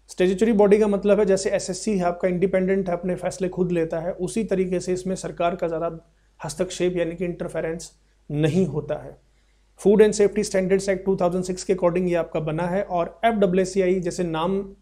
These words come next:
फुल फॉर्म अगर आप देखेंगे, Food Safety and Standards, तो इस संस्था का बच्चों मेन काम क्या है? जो पैकेज्ड फूड होता है या जितने भी रेस्टोरेंट्स हैं,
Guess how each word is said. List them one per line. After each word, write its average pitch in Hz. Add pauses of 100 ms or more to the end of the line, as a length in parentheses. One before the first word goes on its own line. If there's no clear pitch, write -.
(160)
फुल 190
फॉर्म 196
अगर 185
आप 170
देखेंगे, 180
Food 202
Safety 196
and 196
Standards, 147 (480)
तो -
इस 277
संस्था 214
का 220
बच्चों 208
मेन 190
काम 196
क्या 165
है? 156
जो 190
पैकेज्ड 190
फूड 190
होता 160
है 170
या 180
जितने 180
भी 190
रेस्टोरेंट्स 185
हैं, 135